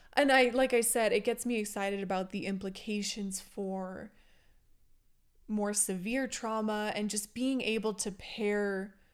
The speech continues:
something like Skenar and Evox together to give someone a really well-rounded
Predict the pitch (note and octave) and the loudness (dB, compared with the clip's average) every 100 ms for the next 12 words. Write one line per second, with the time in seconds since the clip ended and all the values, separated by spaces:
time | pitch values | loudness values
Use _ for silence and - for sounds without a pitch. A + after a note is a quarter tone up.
0 | _ _ _ - - E4+ F4 A#3+ G#3 - | _ _ _ -4 0 2 2 2 0 0
1 | G#3+ G3+ G3+ F#3+ G3 F#3+ F#3+ - - G3 | -2 -2 -2 -4 -4 -2 -4 -4 -8 -6
2 | G#3 A#3 A3+ G3 F#3+ - F#3+ G#3 A#3 G#3 | -4 -2 -2 -2 -4 -6 -6 -4 -2 -2
3 | G3+ A3 G#3 G3+ G3 F#3 G#3+ A3 G#3+ G#3 | -6 -4 -2 -4 -4 -6 -4 -4 -4 -4
4 | F#3 F#3+ G3 G3 F#3+ F#3 F3 F#3+ F#3+ F#3+ | -4 -4 -2 -2 -4 -6 -6 -6 -6 -6
5 | F#3 F3 | -6 -8